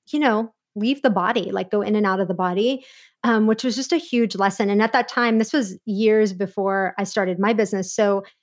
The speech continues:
I just didn't realize it at the time, but I was really getting, like,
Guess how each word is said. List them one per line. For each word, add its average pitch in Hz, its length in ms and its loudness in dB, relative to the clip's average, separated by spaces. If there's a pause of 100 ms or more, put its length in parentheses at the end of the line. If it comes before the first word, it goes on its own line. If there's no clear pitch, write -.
(260)
I 233 120 2
just 247 240 -2
didn't 254 280 0
realize 208 300 0
it 202 80 0
at 196 120 -6
the 190 60 -6
time, 208 300 -2
but 208 100 0
I 196 40 0
was 185 160 -6
really 247 200 2
getting, 202 440 -2
like, 180 420 -6